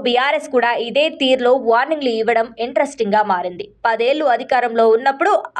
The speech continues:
అధికారులను టార్గెట్ చేసిన దాఖలాలు లేకపోయినా ఇప్పుడు మాత్రం ఎవరిని వదిలేది లేదంటున్నాయి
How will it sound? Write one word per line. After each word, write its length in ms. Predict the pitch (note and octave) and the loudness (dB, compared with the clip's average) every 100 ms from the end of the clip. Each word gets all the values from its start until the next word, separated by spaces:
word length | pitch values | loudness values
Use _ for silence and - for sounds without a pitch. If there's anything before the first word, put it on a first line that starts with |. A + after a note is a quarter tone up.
| A3+ | -2
అధికారులను 580 | D4 E4 D4 C4 A#3+ C#4 B3+ | 0 0 0 -2 -2 -2 2
టార్గెట్ 360 | A3 B3 B3+ G3+ | 2 2 0 0
చేసిన 260 | B3 A#3+ G#3+ G3+ | -2 0 -2 0
దాఖలాలు 480 | G#3+ B3+ C4 A3+ G#3 G3 | -2 0 0 0 -2 -2
లేకపోయినా 560 | G#3+ B3+ A#3+ B3 B3+ - - - C#4 | 0 0 2 2 2 -2 -6 -6 -2
ఇప్పుడు 240 | D#4+ A4 A4 E4 | 0 0 2 2
మాత్రం 320 | C#4 C#4+ D4 C4 B3 | 0 0 0 0 0
ఎవరిని 300 | D#4 D#4+ D#4+ A#3+ | 0 0 0 0
వదిలేది 420 | A#3+ D4 E4 C#4+ A3+ | 0 0 0 0 0
లేదంటున్నాయి 680 | A#3+ C4+ C4+ A3+ A3+ A3 | 0 0 -4 -4 -2 0